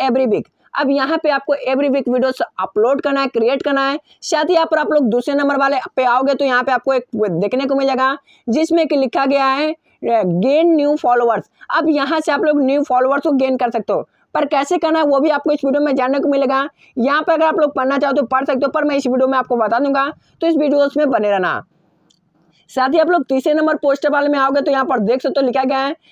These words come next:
"Increase your search and engagement"। अब यहाँ पे आप लोग को एंगेजमेंट बढ़ेगा मौज streak के जरिए, यानी टकाटक streak के जरिए। अब ये तो आप लोगों ने जान लिया, पर यहाँ पे बात आता है कि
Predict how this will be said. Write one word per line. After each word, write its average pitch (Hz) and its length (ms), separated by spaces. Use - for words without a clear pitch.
"Increase 302 640
your 269 280
search 285 360
and 247 260
engagement"। 254 760
अब 285 120
यहाँ 294 220
पे 302 100
आप 285 120
लोग 285 120
को 294 80
एंगेजमेंट 262 580
बढ़ेगा 269 320
मौज 262 360
streak 277 340
के - 80
जरिए, 254 200
यानी 277 180
टकाटक 277 460
streak 240 300
के 220 80
जरिए। 165 300
अब 285 180
ये 311 200
तो 311 100
आप 302 120
लोगों 302 200
ने 294 100
जान 277 160
लिया, 277 240
पर 320 120
यहाँ 277 300
पे 339 140
बात 285 220
आता 294 140
है 294 60
कि 302 100